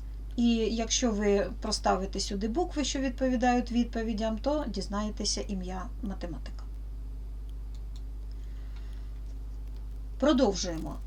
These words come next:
Це все ще середній рівень, ви бачите? Недостатній, середній. Периметр паралелограма дорівнює сорок сантиметрів.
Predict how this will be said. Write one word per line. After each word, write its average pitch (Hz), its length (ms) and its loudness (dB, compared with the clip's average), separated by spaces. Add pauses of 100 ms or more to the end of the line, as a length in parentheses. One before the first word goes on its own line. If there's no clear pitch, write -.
(120)
Це - 160 2
все 320 420 4
ще 262 440 6
середній 233 600 6
рівень, 185 400 0
ви 185 60 -6
бачите? 233 560 -2 (1080)
Недостатній, 220 720 0
середній. 202 500 -4 (2250)
Периметр 330 500 4
паралелограма 262 640 6
дорівнює 269 520 6
сорок 262 340 6
сантиметрів. 190 680 0